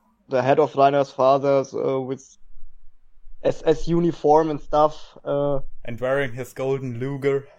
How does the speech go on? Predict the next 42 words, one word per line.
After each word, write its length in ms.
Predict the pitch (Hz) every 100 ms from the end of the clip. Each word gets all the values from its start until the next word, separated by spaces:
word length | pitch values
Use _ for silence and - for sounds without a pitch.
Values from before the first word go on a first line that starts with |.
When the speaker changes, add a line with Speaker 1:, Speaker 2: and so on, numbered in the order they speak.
| -
Speaker 2:
pistol. 500 | 135 131 - 135 127
<laughs> 1400 | - - _ _ - - _ _ _ _ _ _ _ _
Speaker 1:
But 300 | 175 180 -
we 320 | 180 180 185
had, 120 | 180 175
um, 600 | 156 170 160 156 156 160
not 160 | 165
all 200 | 143 156
trolls. 500 | 165 - 135 127 123 143
We 60 |
have 120 | 143 117
also 260 | 127 135
trolls 420 | - 139 131 131
saying, 300 | - 131 127
"No, 220 | 131 131 131
this 220 | 127 123
is 180 | 123 120
a, 220 | 123 117 -
this 280 | 131 170 160
is 140 | 135
a 60 | 127
no-go," 480 | 127 151 156 151 139
making 320 | 135 135 -
fun 260 | - 131
of 120 | 143 131
his 140 | 123
father. 580 | - 117 131 135 135 131 - _ -
Um, 360 | 123 123 120 120 _ _ _ -
but 200 | 160 170
it 120 | 185 175
is 180 | 185 180
a, 240 | 180 170
it 120 | 190 220
is 200 | 233 208
a 60 |
common 400 | - - 185 160
thing. 440 | 139 - 143 123 - _ _ _ _ _ _ _ _ _ _ _ -
And 100 | 185
I 80 | 190
guess 400 | 196 226 202 -
what, 380 | 175 175 170 -
uh, 300 | 165 160